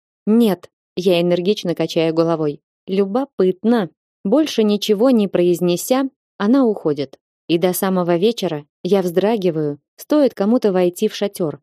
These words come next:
который сегодня, как трактирный двор, полон народу. Меня, не забыв покормить, обрежают в наряд орохорской невесты. Платье необычно, но по-своему красиво.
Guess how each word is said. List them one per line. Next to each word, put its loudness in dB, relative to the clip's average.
который -4
сегодня, 0
как -8
трактирный 0
двор, 0
полон 2
народу. -2
Меня, 2
не 4
забыв 0
покормить, 0
обрежают 2
в 0
наряд 0
орохорской 0
невесты. 0
Платье -2
необычно, -2
но 2
по-своему 0
красиво. -4